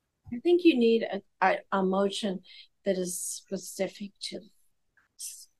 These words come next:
You really do, because what, what I, what annoys me with motions in limine, it's all the rulings like, "Well, I'll defer.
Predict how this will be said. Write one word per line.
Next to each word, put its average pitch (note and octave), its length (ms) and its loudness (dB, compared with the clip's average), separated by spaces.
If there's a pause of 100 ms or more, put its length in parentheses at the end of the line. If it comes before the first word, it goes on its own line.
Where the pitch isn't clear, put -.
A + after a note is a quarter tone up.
(440)
You A#3+ 360 -2
really C4+ 360 4
do, F#3+ 220 -4
because A#3 300 -2
what, B3+ 280 10
what B3+ 140 10
I, F#4 340 8
what B3 160 6
annoys A#3+ 460 4
me A#3 320 4
with G3+ 180 -4
motions F#3 520 -2
in F3 100 -8
limine, F3+ 420 -4
it's G3 200 2
all G#3+ 160 6
the A3 120 2
rulings G#3 460 0
like, G#3+ 160 2
"Well, G#3 240 6
I'll A3 220 12
defer. G3+ 480 -6